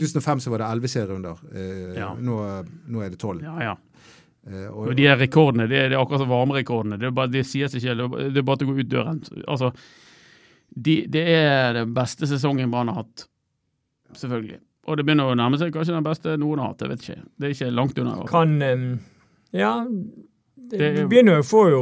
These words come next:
Speaker 3: plutselig nå, eh,
Speaker 2: Det er klart han er lei den etter Hamre igjen, så det er når de bare ikke tapte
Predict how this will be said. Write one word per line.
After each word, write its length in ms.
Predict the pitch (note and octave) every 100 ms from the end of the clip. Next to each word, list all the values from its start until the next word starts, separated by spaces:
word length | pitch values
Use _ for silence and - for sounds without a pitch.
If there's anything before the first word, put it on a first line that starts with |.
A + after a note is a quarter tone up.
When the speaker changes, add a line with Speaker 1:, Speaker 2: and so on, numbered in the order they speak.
| A#2
Speaker 3:
plutselig 560 | G#2+ C3+ - A3 A3+ G#3+ G3 F#3
nå, 100 | F#3+ F3+ D#3 D3 C#3
eh, 300 | C3+ C3 C3 B2+ -
Speaker 2:
Det 80 | C#3
er 60 |
klart 160 | D3+ C#3
han 100 | C#3
er 60 |
lei 300 | C#3 C#3 B2+ B2
den 160 | B2
etter 180 | B2 A#2+
Hamre 240 | A#2+ B2
igjen, 220 | A#2+ G#2 -
så 140 | -
det 140 | A#2+ B2
er 40 |
når 140 | B2
de 80 | A#2
bare 180 | A2+ A#2
ikke 140 | B2
tapte 320 | B2 A#2+ -